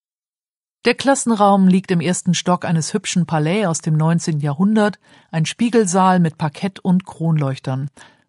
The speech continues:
Geleitet wird die Schule von dem mächtig in die Jahre gekommenen, aber kunstvoll restaurierten Paar Majoral und Elsa Maria, das laut Eigenwerbung schon etlichen Prominenten von Liza Minnelli bis Julio Iglesias den Tango beigebracht hat.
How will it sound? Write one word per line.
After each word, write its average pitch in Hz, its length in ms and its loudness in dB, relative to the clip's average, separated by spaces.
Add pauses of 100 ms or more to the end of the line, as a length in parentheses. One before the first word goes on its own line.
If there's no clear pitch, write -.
Geleitet 196 400 0
wird 220 140 0
die 208 100 -2
Schule 202 380 -2
von 165 180 -2
dem 143 300 -2
mächtig 180 420 -6
in 147 80 -4
die 156 120 0
Jahre 170 360 0
gekommenen, 160 540 0
aber 135 340 -4
kunstvoll 170 640 -2
restaurierten 151 760 -2
Paar 175 360 0 (320)
Majoral 160 880 2
und - 380 -4
Elsa 180 420 0
Maria, 156 640 0 (320)
das 156 300 0
laut 143 320 -2
Eigenwerbung 170 760 4
schon 156 240 -2
etlichen 185 440 0
Prominenten 160 640 0
von 156 180 -2
Liza 156 320 0
Minnelli 170 460 0
bis 160 280 -6
Julio 185 460 -2
Iglesias 160 680 -4
den 147 220 -2
Tango 156 320 0
beigebracht 131 600 -6
hat. 127 240 -10